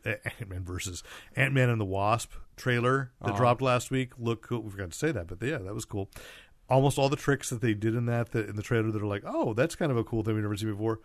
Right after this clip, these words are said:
Speaker 1: Dwarf Star does in the
Speaker 2: Okay.
Speaker 1: Flash episode. And, like,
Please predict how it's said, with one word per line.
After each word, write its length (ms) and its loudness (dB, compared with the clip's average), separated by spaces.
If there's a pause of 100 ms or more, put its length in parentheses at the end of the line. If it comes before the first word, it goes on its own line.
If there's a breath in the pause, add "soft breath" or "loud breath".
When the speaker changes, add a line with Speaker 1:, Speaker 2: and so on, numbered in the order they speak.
(380 soft breath)
Speaker 1:
Dwarf 280 4
Star 240 2
does 440 -4 (100)
in 80 -4
the 80 0
Speaker 2:
Okay. 80 -2
Speaker 1:
Flash 300 4
episode. 440 -2
And, 220 -8 (120)
like, 160 -8